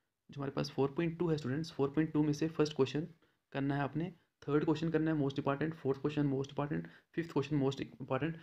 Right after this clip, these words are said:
सिक्स्थ को आप स्किप कर सकते हैं स्टूडेंट्स। फ़ोर पॉइंट टू की ओर चलते हैं स्टूडेंट्स, फ़ोर पॉइंट थ्री की ओर। फ़ोर पॉइंट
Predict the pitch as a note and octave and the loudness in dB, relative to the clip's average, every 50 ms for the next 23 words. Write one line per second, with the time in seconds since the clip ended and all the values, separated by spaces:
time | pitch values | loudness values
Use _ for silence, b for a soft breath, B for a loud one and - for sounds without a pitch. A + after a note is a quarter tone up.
0 | B B _ - - F#3+ F#3+ - - - C3+ C3 C3 D3+ D3+ - - - - - | B B _ -8 -6 -6 -6 -6 -6 -4 -2 0 0 0 -2 -6 -12 -18 -14 -6
1 | - C#3+ D3 C#3 C3 B2 B2+ B2+ - - B2+ B2 A#2+ B2 B2 A#2+ A#2+ B2+ - - | -4 -4 -2 0 -2 -2 -2 -6 -8 -6 -6 -6 -4 -4 -6 -6 -8 -8 -8 -12
2 | - b b b b b b _ - - C#3+ D3 D3 D#3+ D#3 D#3+ D#3+ D#3 D#3 E3 | -14 b b b b b b _ -6 -6 -4 -2 0 0 2 2 0 0 0 0
3 | D#3+ D3+ D#3 D#3 D3+ D3+ D#3 D#3 D#3 D#3 D#3+ E3 - - C#3+ C#3 D3+ D3 D3 - | 0 0 0 -2 -2 -2 -4 -2 -2 -4 -4 -4 -2 -2 0 0 0 0 0 0
4 | C#3+ D3 D3 D3+ D#3+ - - - _ _ _ _ _ _ _ _ _ _ _ _ | -2 0 0 -2 -4 -4 -6 -12 _ _ _ _ _ _ _ _ _ _ _ _
5 | _ _ _ _ _ _ _ _ _ _ _ _ _ _ _ _ _ _ _ _ | _ _ _ _ _ _ _ _ _ _ _ _ _ _ _ _ _ _ _ _
6 | _ _ _ _ _ _ _ _ _ _ _ _ _ _ _ _ _ C#3+ C#3 D3+ | _ _ _ _ _ _ _ _ _ _ _ _ _ _ _ _ _ -2 -2 -2
7 | D3+ - D3+ D3+ D#3+ E3+ E3 | 0 2 2 2 2 2 -2